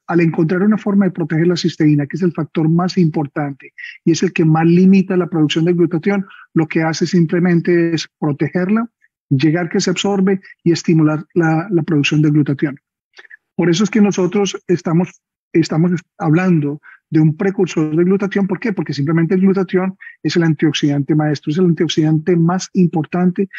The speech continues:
que necesitan todas las células. Y recuerden, que quiero regresar una cosa atrás para poder decir. Entonces, ¿qué es Immunotech? Immunotech es una empresa canadiense que ha patentado, entre otras cosas, obviamente, el Immunocal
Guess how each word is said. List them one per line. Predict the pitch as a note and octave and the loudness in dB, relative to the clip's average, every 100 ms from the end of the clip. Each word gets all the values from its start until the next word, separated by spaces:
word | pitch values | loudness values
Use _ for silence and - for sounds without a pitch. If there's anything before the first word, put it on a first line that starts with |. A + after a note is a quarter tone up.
| - _ | -20 _
que | D#3+ | 0
necesitan | D3+ D3 C#3 D3 D#3+ | 2 0 0 0 0
todas | D#3 E3 | 2 0
las | D#3+ | 0
células. | A#3 G#3 C3+ - _ | 0 0 -2 -6 _
Y | F#3 | 0
recuerden, | F3+ F3 A3 F3 B2 A2+ _ _ _ D3+ | 2 0 -2 -2 -4 -10 _ _ _ -4
que | |
quiero | C#3+ D#3+ | 0 0
regresar | F3 D#3+ D3+ D#3+ | 2 2 2 0
una | E3+ | 0
cosa | D#3 D#3+ E3+ D#3+ - - - | -2 -2 -4 -6 -12 -14 -8
atrás | E3 D#3 D#3 D#3 | -4 -2 -4 -4
para | E3 | -6
poder | D3 D3 D3+ | -2 0 0
decir. | D#3+ D3 - _ - - | 0 -4 -4 _ -20 -20
Entonces, | _ F#3 - | _ -4 -2
¿qué | G#3+ | -2
es | F#3 | 2
Immunotech? | A3 G#3+ G#3 B3 - _ - | 4 4 0 -6 -12 _ 0
Immunotech | D#3 D3+ D3+ | 2 2 -2
es | - | -2
una | D#3 | -2
empresa | D3 D#3 D3 | 0 -2 -4
canadiense | D#3 D3+ F#3 A3 A#3 A#3 - _ _ _ | -2 0 2 0 -4 -8 -12 _ _ _
que | D#3 | -6
ha | D3+ | -4
patentado, | F#3 F3 E3 E3+ E3+ | -4 -2 0 0 0
entre | F3 E3 D#3 D#3+ | 0 0 0 0
otras | F#3+ G3+ F#3+ | -2 -4 -6
cosas, | - E3 F3 E3 | -4 -4 -4 -4
obviamente, | D#3 D#3+ D#3+ D#3 F3 - | -4 0 0 -2 -4 -2
el | G3 F#3+ | 2 4
Immunocal | F3+ F3 D#3+ - C3 | 4 2 0 -6 -12